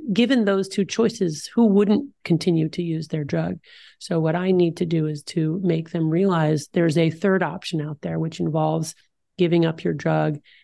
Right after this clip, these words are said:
and living your life in a very different way, in a way that's really very oriented on deep meaning and purpose. And, and I think, you know, in a, in a kind of a deeply spiritual way, a deeply interpersonal,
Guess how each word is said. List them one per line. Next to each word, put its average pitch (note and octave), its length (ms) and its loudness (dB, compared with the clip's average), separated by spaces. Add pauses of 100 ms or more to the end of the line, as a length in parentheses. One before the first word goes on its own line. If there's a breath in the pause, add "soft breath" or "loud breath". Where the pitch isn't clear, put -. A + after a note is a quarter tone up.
(100)
and E3 200 0
living D#3+ 580 0
your F3 180 -6
life D#3 540 -4 (480 soft breath)
in F3 180 2
a D#3 60 0
very E3+ 580 2
different E3 440 -6
way, F3 440 -6 (400 soft breath)
in F#3 120 0
a E3 60 -2
way D#3+ 200 -2
that's - 480 -8
really E3+ 480 0
very D#3 320 -2
oriented D#3+ 640 -2
on D#3 520 -4 (360)
deep E3+ 400 0
meaning E3 520 4
and D3+ 180 -4
purpose. D#3 720 -6
And, G3 120 -6
and E3+ 120 -4
I D#3 60 -4
think, E3 340 -8
you A3 140 -2
know, D#3+ 80 0
in D#3+ 120 -2
a, D3+ 40 -4 (120)
in A3 120 0
a D#3+ 80 2
kind E3 180 -4
of D3+ 80 -4
a D#3 60 -4
deeply D3+ 400 -2
spiritual D#3 720 -2
way, D3 320 -2 (420 soft breath)
a F3+ 40 -4
deeply D#3+ 400 0
interpersonal, D3 960 0